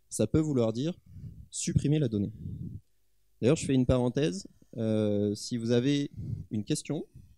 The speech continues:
puisque c'est vraiment censé être, euh, ouvert et compréhensible, euh, surtout, n'hésitez pas à lever la main.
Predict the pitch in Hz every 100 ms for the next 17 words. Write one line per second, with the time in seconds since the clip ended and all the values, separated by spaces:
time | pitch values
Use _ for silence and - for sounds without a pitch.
0 | _ _ _ _ _ _ _ _ _ _
1 | - 143 - 131 - 110 107 120 139 139
2 | 113 107 - 123 - - - - 104 98
3 | 95 95 - 120 131 131 - - 101 98
4 | 92 117 - 117 110 - 180 110 - _
5 | _ _ - 98 98 - 123 190 151 104
6 | 104 110 147 - - 107 104 104 110 113
7 | 107 135